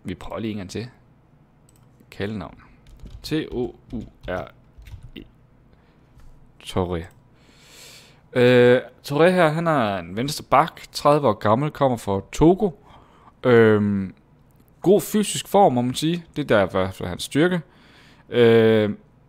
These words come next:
generelt som, som defensiv, der er han ikke vanvittigt god, for at være helt ærlig. Men, øhm, men er en god,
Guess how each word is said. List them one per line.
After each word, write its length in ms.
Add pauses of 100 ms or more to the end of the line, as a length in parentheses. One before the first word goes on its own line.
(480)
generelt 340
som, 300
som 340
defensiv, 540
der 100
er 40
han 100
ikke 140 (440)
vanvittigt 480
god, 220
for 120
at 40
være 60
helt 120
ærlig. 240 (540)
Men, 240
øhm, 340 (680)
men 140
er 60
en 120
god, 220